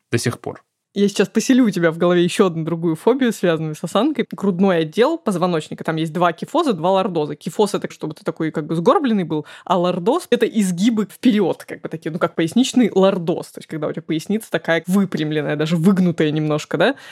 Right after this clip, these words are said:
Speaker 2: Мы-то всегда боимся кифозов. Мы боимся, что у нас грудь будет колесом, назад только колесом, да? В реальности, что делает сидячий образ жизни с нами, так это как раз он сильно-сильно-сильно усиливает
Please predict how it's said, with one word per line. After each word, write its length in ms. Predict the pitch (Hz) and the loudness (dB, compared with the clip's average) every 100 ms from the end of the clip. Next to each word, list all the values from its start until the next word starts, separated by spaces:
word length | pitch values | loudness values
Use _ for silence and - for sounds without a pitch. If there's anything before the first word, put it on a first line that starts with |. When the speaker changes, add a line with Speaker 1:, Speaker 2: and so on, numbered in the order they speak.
| - - | -14 0
Speaker 2:
Мы-то 280 | 196 294 | 4 4
всегда 260 | 254 156 202 | 2 0 0
боимся 300 | 185 190 185 | 2 0 -2
кифозов. 500 | 220 - 196 151 - | -2 2 2 0 -4
Мы 60 | 156 | 0
боимся, 300 | 202 262 175 | 2 2 0
что 160 | - | -2
у 20 | 175 | -2
нас 140 | 160 | -2
грудь 320 | 156 214 262 | 0 0 0
будет 220 | 151 196 - | 0 -2 2
колесом, 640 | 190 190 - 196 151 147 - | 4 4 4 2 2 -2 -2
назад 420 | 175 185 185 - | 0 0 0 -4
только 260 | - 160 - | -12 -12 -12
колесом, 420 | 156 160 - 156 | -10 -8 -8 -2
да? 180 | 226 - - - 220 - | -2 -2 -10 -16 -18 -8
В 120 | 180 | 0
реальности, 540 | 190 208 359 339 - - | 2 4 4 2 0 -2
что 160 | - | 0
делает 260 | 196 175 160 | 2 2 0
сидячий 380 | - 175 - 202 | -2 -2 0 0
образ 500 | 165 151 - - - | 0 -2 -4 -16 -8
жизни 380 | 170 240 311 240 | 2 4 6 4
с 140 | - | 4
нами, 260 | 190 151 147 | 2 2 -2
так 220 | - - | -6 -4
это 120 | 202 | -4
как 160 | - - | -2 -2
раз 220 | 196 247 - | -2 -2 0
он 180 | 202 | 0
сильно-сильно-сильно 1200 | 180 - 226 220 165 - 202 190 156 - 277 311 | 0 -2 2 4 2 0 0 2 2 0 4 4
усиливает 680 | - 180 - 240 240 226 208 | 2 -4 0 2 4 2 -2